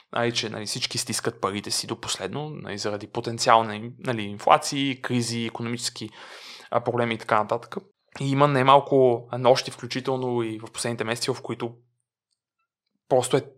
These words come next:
трудно да се заспим. Разбираш, просто е трудно, защото е адски пъти по-трудно да, да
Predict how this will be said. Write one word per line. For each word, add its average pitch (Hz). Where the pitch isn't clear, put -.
трудно 139
да 131
се 123
заспим. 110
Разбираш, 117
просто 120
е 131
трудно, 139
защото 127
е 123
адски 123
пъти 123
по-трудно 120
да, 117
да 123